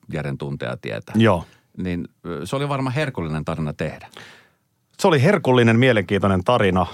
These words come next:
Speaker 2: Kaksituhatta kuusitoista sitä aloin silloin tekemään, se ilmestyi kaksituhatta seitsemäntoista. Mutta olihan se totta kai myös sellainen tarina, että tavallaan odotusarvokin on aika iso.
Speaker 1: Mm.
Speaker 2: Et puhutaan Jere Karalahdesta,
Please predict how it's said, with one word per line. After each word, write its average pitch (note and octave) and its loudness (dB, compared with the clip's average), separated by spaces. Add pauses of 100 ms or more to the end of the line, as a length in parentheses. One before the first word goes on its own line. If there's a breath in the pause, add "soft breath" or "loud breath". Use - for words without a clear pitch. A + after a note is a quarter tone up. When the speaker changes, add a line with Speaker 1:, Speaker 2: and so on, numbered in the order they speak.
(120)
Speaker 2:
Kaksituhatta G#2+ -2
kuusitoista G2 -2
sitä G2 -2
aloin F#2 2
silloin G2 -2
tekemään, F#2 -2
se G2+ 0
ilmestyi F2+ -2
kaksituhatta F#2 -4
seitsemäntoista. - -10 (100)
Mutta A2+ 0
olihan D3+ 4
se D#3 -2
totta E3 2
kai C#3 2
myös C#3 2
sellainen A#2 2
tarina, G2 2 (680)
että G#2+ -2 (760 soft breath)
tavallaan A2+ 2
odotusarvokin F2+ 0
on E2+ 0
aika E2+ -4
iso. E2 -4 (240)
Speaker 1:
Mm. E2+ -6 (360)
Speaker 2:
Et F#2+ -4
puhutaan G#2 2
Jere A#2+ 4
Karalahdesta, F#2+ 0